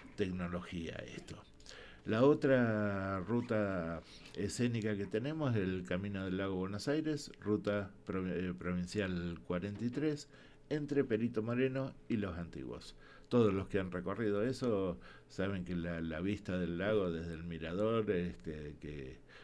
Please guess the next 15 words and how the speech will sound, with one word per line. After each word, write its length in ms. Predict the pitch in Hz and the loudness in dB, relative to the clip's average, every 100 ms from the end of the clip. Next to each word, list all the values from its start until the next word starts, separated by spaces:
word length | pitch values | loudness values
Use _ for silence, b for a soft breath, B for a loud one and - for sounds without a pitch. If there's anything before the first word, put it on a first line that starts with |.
| B | B
fue 440 | - 87 73 67 - - - | -8 -6 -6 -8 -14 -20 -8
inaugurado 560 | 90 87 87 87 90 87 | -4 -2 -2 0 0 0
el 120 | 82 | -2
año 280 | 85 87 - | -2 -4 -6
pasado 760 | 90 - 113 113 110 101 90 | -8 -2 0 2 2 2 0
en 160 | 85 82 | -2 -4
la 120 | 78 | -6
bajada 500 | 80 - 98 90 85 | -6 -4 -2 -2 -2
de 300 | 78 78 78 | -4 -6 -8
Sandín, 500 | - 78 92 117 123 - B B B B B | -8 -6 -2 -2 -2 -10 B B B B B
este, 560 | 76 80 - 78 76 78 | -10 -10 -10 -8 -6 -6
realmente 540 | 80 78 92 90 76 | -6 -6 -6 -6 -6
es 320 | 80 - - | -8 -12 -14
excepcional. 1000 | 76 - 76 71 85 85 107 120 104 85 | -12 -10 -10 -8 -6 -4 0 2 2 0
Eh, 260 | 76 71 | -4 -8